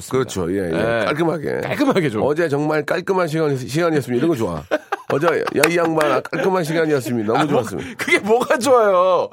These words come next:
Speaker 2: 그러니까 이제 뭐 깔끔하게 보내시고 다 보면, 아, 답이 오면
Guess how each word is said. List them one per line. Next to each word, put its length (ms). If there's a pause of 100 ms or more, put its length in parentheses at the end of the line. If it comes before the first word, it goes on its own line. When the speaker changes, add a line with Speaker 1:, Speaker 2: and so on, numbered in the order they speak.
Speaker 2:
그러니까 120
이제 240
뭐 240
깔끔하게 760 (100)
보내시고 500
다 180
보면, 420
아, 220
답이 240
오면 420